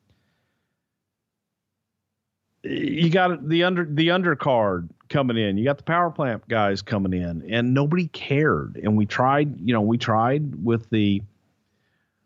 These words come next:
the Raw in Seattle, and, and we tried the thing with Booker and, and bringing in a W C W announcer, and tried Arn Anderson on color,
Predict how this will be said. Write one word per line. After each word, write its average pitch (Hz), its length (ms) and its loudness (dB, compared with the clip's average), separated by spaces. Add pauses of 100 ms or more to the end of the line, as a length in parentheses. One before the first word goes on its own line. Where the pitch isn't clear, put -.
(120)
the 101 140 2
Raw 131 340 2
in 143 80 0
Seattle, 147 760 0
and, 95 180 0
and 95 180 0
we 92 80 -2
tried 127 320 0
the 131 80 -2
thing 135 280 0
with 113 120 2
Booker 127 540 0
and, 90 340 2
and 90 320 0
bringing 117 300 2
in 120 120 2
a 117 60 2
W 110 300 0
C 117 180 -2
W 120 380 0
announcer, 120 640 0
and 110 100 0
tried 113 240 0
Arn 117 220 0
Anderson 117 480 0
on 113 240 2
color, 120 560 0